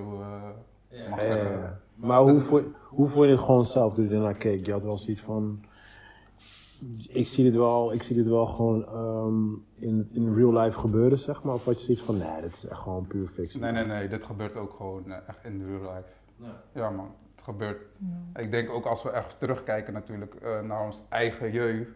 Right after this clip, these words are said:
Speaker 2: Ja.
Speaker 1: van dat je bepaalde dingen, ja, je probeert toch wel een soort van groepje te creëren waar je bij past en waar je niet bij past. En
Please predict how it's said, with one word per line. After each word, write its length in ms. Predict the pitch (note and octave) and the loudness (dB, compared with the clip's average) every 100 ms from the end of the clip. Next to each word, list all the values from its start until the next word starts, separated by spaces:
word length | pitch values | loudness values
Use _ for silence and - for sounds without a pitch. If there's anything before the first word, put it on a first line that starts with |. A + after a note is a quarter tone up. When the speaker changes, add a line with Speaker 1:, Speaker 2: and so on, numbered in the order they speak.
| - | -20
Speaker 2:
Ja. 140 | A#2+ G#2+ - | -20 -18 -8
Speaker 1:
van 160 | C3 A#2 | -4 -2
dat 120 | A#2+ | -4
je 180 | A#2+ A2+ | -4 -6
bepaalde 360 | B2 A#2 A#2 A2+ | -6 0 2 2
dingen, 260 | A#2 A#2 A2+ - | -2 -6 -8 -6
ja, 200 | A2+ G#2 | -4 -4
je 220 | G2+ A2+ | -4 -6
probeert 380 | A2 B2+ B2+ B2+ | -4 0 0 0
toch 120 | B2 | 0
wel 160 | B2 A#2+ | 0 0
een 80 | A#2 | -2
soort 160 | A#2+ | -4
van 220 | - A#2+ G#2+ - | -2 -4 -6 -12
groepje 600 | - B2+ B2+ - G#2+ G#2+ G#2+ - | -6 -6 -6 -10 -10 -10 -12 -18
te 100 | - | -12
creëren 400 | A2+ A2+ A2+ G#2+ | -6 -2 -2 -2
waar 180 | A2 | -4
je 80 | G#2+ | -4
bij 200 | G#2 G#2 | -4 -4
past 360 | G2+ A#2+ A2+ - | -2 -4 -4 -6
en 100 | A2+ | -6
waar 140 | G#2+ | -6
je 80 | G#2+ | -6
niet 180 | B2 A#2 | -8 -6
bij 160 | A2+ | -8
past. 340 | G2+ G#2 A2+ - - _ _ _ _ _ | -6 -6 -6 -10 -20 _ _ _ _ _
En 360 | - A2 G#2+ | -8 -6 -6